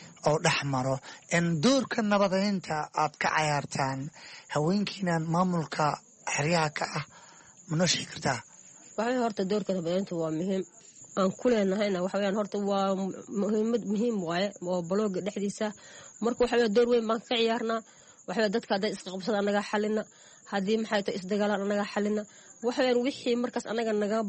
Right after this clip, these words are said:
Speaker 2: bato waxaan u gudbinaa section-ka. Section-ka baa nala xaliya. Wixii marka naga sii bato waxaan u gudbinaa maamulka kore.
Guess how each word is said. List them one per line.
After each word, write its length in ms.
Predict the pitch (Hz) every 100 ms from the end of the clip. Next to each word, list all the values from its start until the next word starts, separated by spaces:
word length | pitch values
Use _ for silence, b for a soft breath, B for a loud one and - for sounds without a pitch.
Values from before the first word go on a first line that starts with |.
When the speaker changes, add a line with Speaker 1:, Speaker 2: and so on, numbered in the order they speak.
| 180 170
Speaker 2:
bato 360 | 180 208 - 220
waxaan 260 | 202 180
u 60 | 202
gudbinaa 380 | 202 170 208 208
section-ka. 440 | 220 - 208 196 185 B B B
Section-ka 520 | - 277 - 262 226 214 175
baa 180 | 170 202
nala 180 | 196 214
xaliya. 360 | - 202 214 214
Wixii 300 | 233 - 208
marka 180 | 196 185
naga 160 | 190
sii 140 | - 202
bato 220 | 196 190
waxaan 220 | 180 185
u 80 | 180
gudbinaa 440 | 185 175 185 190
maamulka 380 | 180 196 208 202
kore. 220 | 202 208